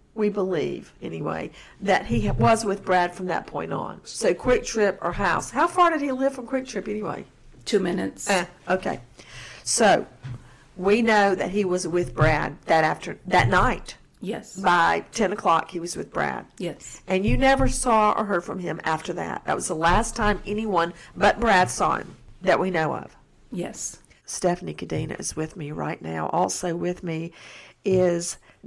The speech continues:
Speaker 1: Daniel Wilkerson from C B S forty-six, who has also been on the story. At Brad's house, he was having roofing done. Is that correct?
Speaker 2: Yes.
Speaker 1: And did they, any of the roofers ever see him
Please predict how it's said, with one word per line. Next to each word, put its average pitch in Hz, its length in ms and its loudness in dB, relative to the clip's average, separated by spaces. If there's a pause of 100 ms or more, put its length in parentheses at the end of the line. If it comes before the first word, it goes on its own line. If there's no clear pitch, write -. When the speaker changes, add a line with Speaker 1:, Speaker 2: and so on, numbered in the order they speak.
Speaker 1:
Daniel 185 840 6
Wilkerson 165 600 0
from 151 360 -2
C - 280 0
B 170 200 2
S 156 200 0
forty-six, 160 720 -2
who 165 80 0
has 156 240 -2
also 190 400 6
been 175 200 0
on 160 140 0
the 165 80 -6
story. 170 540 2 (400)
At 269 260 0
Brad's 254 400 0
house, 190 380 -4
he 233 120 -6
was 233 200 -4
having 185 340 -4
roofing 180 420 -4
done. 160 280 -8
Is 202 140 -14
that 175 180 -6
correct? - 580 -8
Speaker 2:
Yes. - 400 -14 (320)
Speaker 1:
And 190 380 -4
did 175 260 -4
they, 208 320 -2 (300)
any 254 240 0
of 247 60 -4
the 240 100 4
roofers 220 500 0
ever 226 240 2
see 277 460 -2
him 190 480 -2